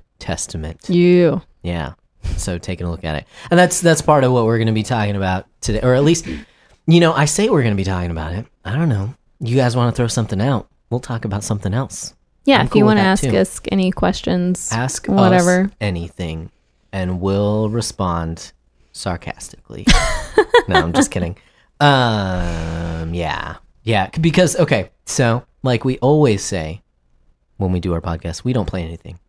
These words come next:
Speaker 1: Not, I mean,
Speaker 2: Not
Speaker 1: we plan a little bit in
Speaker 2: usually.
Speaker 1: advance. We do a couple hours,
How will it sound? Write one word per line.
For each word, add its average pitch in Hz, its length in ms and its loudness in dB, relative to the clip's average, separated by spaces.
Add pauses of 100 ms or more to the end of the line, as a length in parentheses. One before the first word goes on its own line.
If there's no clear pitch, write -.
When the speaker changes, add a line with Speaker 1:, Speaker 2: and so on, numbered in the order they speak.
(960)
Speaker 1:
Not, 113 240 2 (220)
I 123 60 -2
mean, 98 300 -2 (1080)
Speaker 2:
Not 240 180 0
Speaker 1:
we 190 80 2
plan 202 180 8
a 165 60 6
little 139 160 6
bit 110 80 6
in 95 80 4
Speaker 2:
usually. 101 60 2
Speaker 1:
advance. - 460 -6
We 135 80 -2
do 139 100 4
a 139 40 2
couple 135 280 4
hours, 85 520 -2